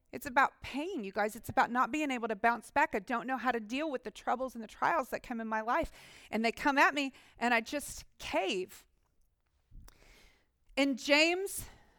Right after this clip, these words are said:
gives us amazing tools and amazing wisdom on how to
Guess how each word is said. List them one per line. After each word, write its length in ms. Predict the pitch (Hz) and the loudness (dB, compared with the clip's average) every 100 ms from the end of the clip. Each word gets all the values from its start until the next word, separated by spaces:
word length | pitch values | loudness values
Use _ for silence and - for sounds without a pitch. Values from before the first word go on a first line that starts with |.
| _ _ _ _ _ _ - | _ _ _ _ _ _ -14
gives 400 | 214 294 320 - | 0 4 4 4
us 420 | 262 220 214 - - - - _ _ _ _ _ _ 254 | 4 4 2 -6 -14 -20 -20 _ _ _ _ _ _ 4
amazing 580 | 254 269 285 285 302 | 6 8 8 8 2
tools 360 | 285 302 254 233 | -2 0 0 0
and 160 | 247 240 | 0 0
amazing 500 | 233 240 240 262 233 | 2 2 0 -2 0
wisdom 420 | 233 214 220 208 - - _ | 0 0 -4 -4 -12 -20 _
on 140 | 220 220 | 2 2
how 460 | 196 262 269 302 311 - | 6 10 10 8 4 -4
to 440 | 262 226 214 208 | -2 0 0 -2